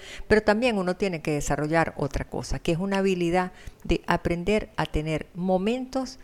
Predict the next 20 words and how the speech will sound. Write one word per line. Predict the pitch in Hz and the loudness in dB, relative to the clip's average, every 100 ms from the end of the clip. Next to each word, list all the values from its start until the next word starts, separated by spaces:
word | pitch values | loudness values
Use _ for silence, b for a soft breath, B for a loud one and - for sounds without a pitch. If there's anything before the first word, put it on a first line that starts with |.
| b - | b -4
de | 165 170 | 0 2
soledad, | - 175 160 160 175 247 277 - - - - - - - - | 2 2 2 2 2 0 -4 -18 -20 -20 -20 -20 -20 -20 -4
visualizándolo | 180 190 - 180 175 - 240 254 254 262 277 - - - | 0 2 4 4 4 2 2 2 0 0 -4 -12 -20 -4
como | 190 180 175 | -2 0 2
momentos | 165 165 165 160 185 185 - - - - | 0 0 -2 0 -2 -2 -8 -18 -20 -4
de | - 170 | 2 2
placer, | 135 135 - 127 - - - - | 4 2 2 0 -2 -10 -20 -8
de | 160 170 - | 2 2 2
encuentro | 175 170 - 226 247 262 262 - | -2 -2 0 0 0 -4 -6 -4
consigo | 175 - 147 147 | -4 -2 0 0
mismo, | 147 135 - - - | 0 -4 -6 -6 -2
de | - | 4
disfrutar | 190 190 196 - 185 | 4 4 0 2 2
una | 156 143 | 2 -2
música, | 139 135 - 147 147 143 B B - | -2 -6 -6 -4 -2 -4 B B -6
de | 175 180 165 - - - - - - - - | 2 4 4 0 -14 -20 -20 -20 -20 -20 -2
mirar | 214 190 165 | 4 6 6
por | 160 | 4
la | 151 | 2
ventana, | 147 143 143 135 131 135 139 | 0 0 2 2 2 -2 -6